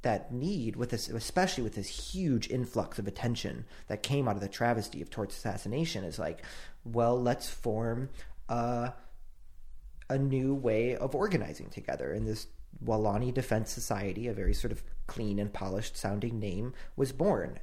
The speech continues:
And, um, what that all it sort of is, is it's a very loose coordinating committee. It's not an organization. It's not a network. It's not, it's not a decision-making body. It's essentially a fucking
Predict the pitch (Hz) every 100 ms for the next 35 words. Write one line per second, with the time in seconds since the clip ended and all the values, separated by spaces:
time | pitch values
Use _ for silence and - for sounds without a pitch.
0 | - 127 123 117 117 117 - - - 117
1 | 117 110 113 113 123 120 120 - 110 117
2 | 117 127 110 107 190 104 110 - 127 113
3 | 107 - - 139 - 110 107 117 110 151
4 | 175 117 120 160 - - - - - -
5 | - - - 139 175 151 117 104 - 110
6 | 104 87 101 135 - 113 107 151 156 165
7 | 175 104 85 - 104 113 113 110 107 131
8 | 113 95 - 85 101 123 - 110 107 -
9 | 117 120 110 120 117 - 113 120 110 98
10 | 110 - 78 76 101 117 113 120 117 120
11 | 117 - 107 117